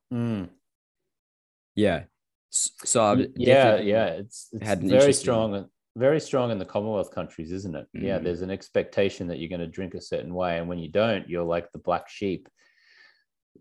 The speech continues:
Speaker 1: Where I think most people get caught up or find themselves stressed out about it is that they,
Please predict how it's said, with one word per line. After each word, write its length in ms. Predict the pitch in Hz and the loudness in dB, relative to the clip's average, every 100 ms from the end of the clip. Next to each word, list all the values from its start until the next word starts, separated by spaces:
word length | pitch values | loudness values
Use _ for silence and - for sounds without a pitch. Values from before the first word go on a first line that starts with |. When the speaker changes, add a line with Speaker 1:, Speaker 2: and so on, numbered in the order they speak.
| _ | _
Speaker 1:
Where 240 | 113 131 151 | 4 6 8
I 100 | 160 | 6
think 220 | 156 127 | 4 0
most 400 | 104 104 107 - | 2 2 0 -2
people 360 | 120 - 101 - | -8 -6 -8 0
get 240 | - - - | 0 0 -6
caught 320 | - 104 95 | -4 0 2
up 300 | 87 82 - | 2 0 -4
or 120 | 85 | -8
find 380 | - 92 87 90 | -4 -2 -2 -2
themselves 460 | 82 - 80 76 | -8 -4 -4 -4
stressed 480 | - - 90 - - | -12 0 0 0 0
out 240 | 87 98 92 | 2 2 0
about 320 | 82 80 82 | -2 -2 -2
it 120 | 82 | -4
is 200 | 85 85 | -8 -6
that 240 | 92 82 - | -6 -6 -8
they, 400 | 95 92 92 90 | -6 -4 -6 -10